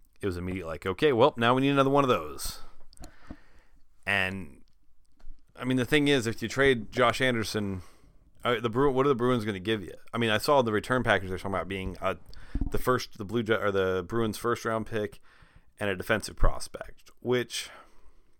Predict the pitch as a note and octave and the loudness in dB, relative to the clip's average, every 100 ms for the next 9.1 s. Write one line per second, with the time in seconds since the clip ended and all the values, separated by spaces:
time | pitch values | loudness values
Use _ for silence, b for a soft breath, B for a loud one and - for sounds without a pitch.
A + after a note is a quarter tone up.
0 | _ - b b b b b - C#3 F2 | _ -20 b b b b b -2 -2 0
1 | F#2 G#2 B2+ C3 C3 C#3 C#3 B2+ A2+ G#2 | 0 0 0 -2 -2 -2 -2 -4 -6 -6
2 | - C3+ A#2+ F#2+ G#2+ G2 D#2+ - G#2 D2 | 0 2 2 -4 -6 -8 -8 -10 -8 -8
3 | B1+ - - A#2 A2+ B2+ C3 C3 A#2 A2+ | -14 -14 -2 0 2 0 0 -2 -2 -4
4 | A2+ G#2+ G2+ A2+ A#2 - G#2+ B2 G2+ F#2 | -4 -2 -2 -2 -2 -6 -6 -4 -6 -4
5 | G#2+ G#2 - G2+ F#2+ - G#2+ G2 F2 A2 | 0 0 -2 -6 -6 -6 -6 -6 -4 -4
6 | - F#2+ E2 - A2 G#2 E2+ - D#2 - | -2 -6 0 0 0 -4 -8 -12 -14 -14
7 | D#2+ F2 B B B B B B A2+ A#2 | -14 -16 B B B B B B 0 2
8 | C3+ G#2+ G#2+ - G2 - - - - - | 0 -2 -4 0 0 0 -4 -12 -14 -16